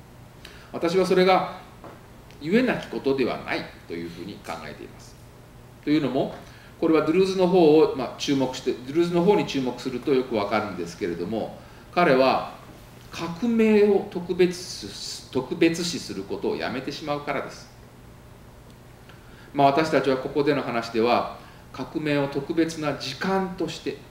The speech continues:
特別な構造を持った時間経験として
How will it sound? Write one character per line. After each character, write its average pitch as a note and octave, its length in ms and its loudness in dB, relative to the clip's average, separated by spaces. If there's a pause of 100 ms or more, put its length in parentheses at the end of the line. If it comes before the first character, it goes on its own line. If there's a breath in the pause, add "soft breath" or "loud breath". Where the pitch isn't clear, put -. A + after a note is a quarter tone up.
(320 loud breath)
特 D3 220 -8
別 D#3+ 220 0
な D#3 100 0
構 D#3 380 2
造 D3 180 4
を C#3 80 6
持 C#3 80 -2
っ - 80 -10
た G#2+ 120 0
時 A#2+ 180 -10
間 F#3+ 340 -2 (140)
経 B3 220 2
験 F#2 180 -8
と F2 160 -6
し - 80 -14
て - 180 2